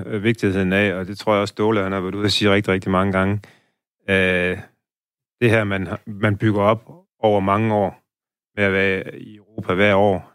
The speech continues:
Altså, det, det, det er noget helt andet at spille derude, end det er at spille i den hjemlige liga. Og det, det, det har Midtjylland også fået at mærke jo, de, de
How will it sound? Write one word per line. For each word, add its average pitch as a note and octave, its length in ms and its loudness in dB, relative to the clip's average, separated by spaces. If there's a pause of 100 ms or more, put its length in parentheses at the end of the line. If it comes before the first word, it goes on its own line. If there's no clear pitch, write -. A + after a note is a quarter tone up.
Altså, F#2+ 180 -10
det, G2+ 400 -2 (800)
det, A#2 180 -2
det B2 60 0
er B2 40 2
noget B2 160 2
helt C3+ 180 2
andet A#2+ 160 0
at A#2 60 -2
spille B2+ 260 -2
derude, A#2+ 300 2
end A2+ 140 4
det F#2 80 2
er G#2 60 2
at A2 60 2
spille A2+ 400 2
i G2+ 80 -2
den G2 100 2
hjemlige G#2+ 280 4
liga. G2 360 2 (160)
Og G2+ 220 -14
det, A2+ 300 0
det, G#2+ 220 -8
det A#2 140 2
har G2+ 340 0
Midtjylland G#2+ 440 -2
også A2 200 0
fået G#2+ 120 -2
at G2+ 60 2
mærke G#2+ 320 2
jo, F#2 200 -4
de, G2 60 -14 (320)
de G#2 160 -20